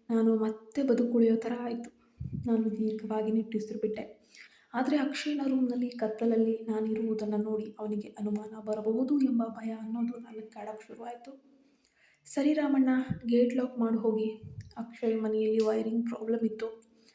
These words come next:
ಅದಕ್ಕೆ ಲೈಟನ್ನ ಚೆಕ್ ಮಾಡೋಕೆ ಅಂತ ಬಂದಿದ್ದೆ. "ಫ್ಯಾನೇ ತಿರುಗ್ತಾ ಇಲ್ಲ ಯಾಕೋ" ಎಂದು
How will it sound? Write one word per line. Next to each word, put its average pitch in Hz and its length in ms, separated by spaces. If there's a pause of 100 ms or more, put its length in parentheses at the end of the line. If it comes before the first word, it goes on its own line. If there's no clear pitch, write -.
(300)
ಅದಕ್ಕೆ 247 320
ಲೈಟನ್ನ 254 500
ಚೆಕ್ 240 300
ಮಾಡೋಕೆ 233 340
ಅಂತ 220 160
ಬಂದಿದ್ದೆ. 214 600 (380)
"ಫ್ಯಾನೇ 233 320
ತಿರುಗ್ತಾ 262 380
ಇಲ್ಲ 233 180 (120)
ಯಾಕೋ" 220 480
ಎಂದು 269 320